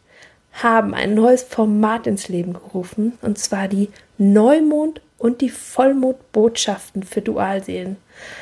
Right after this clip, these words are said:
Caroline wird das ganze, die Mo-, also die, die ganze Mondphase aus astrologischer Sicht betrachten und beleuchten, und ich werde das Ganze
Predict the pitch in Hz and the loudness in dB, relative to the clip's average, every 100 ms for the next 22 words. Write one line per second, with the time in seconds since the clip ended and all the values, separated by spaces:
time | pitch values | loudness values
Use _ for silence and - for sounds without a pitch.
0 | - _ - - 247 277 247 247 247 254 | -20 _ -4 0 4 4 4 2 2 0
1 | 262 - 196 202 - _ 202 214 226 - | 0 -4 -2 -4 -6 _ -2 0 0 2
2 | 233 233 247 - 220 196 196 190 220 185 | 2 2 -2 -6 -4 -2 -2 -2 -2 -4
3 | 180 - _ - 208 208 214 - 226 196 | -4 -12 _ 0 4 6 4 2 2 4
4 | 233 285 - 202 196 202 196 - 202 - | 4 2 0 2 2 2 -4 -4 -10 -8
5 | - 190 220 254 - - _ _ _ 202 | -6 -2 0 -2 -6 -14 _ _ _ 0
6 | 254 - _ _ _ _ - 220 - 208 | 0 -2 _ _ _ _ -6 -6 0 0
7 | - - 247 214 208 185 190 214 - - | 0 -8 -4 -2 0 4 6 6 2 -8
8 | 269 269 - - - - - - - - | -8 -8 -20 -20 -20 -14 -10 -10 -12 2
9 | 311 285 254 - 208 214 220 233 226 | 2 4 0 -2 -4 -4 0 2 0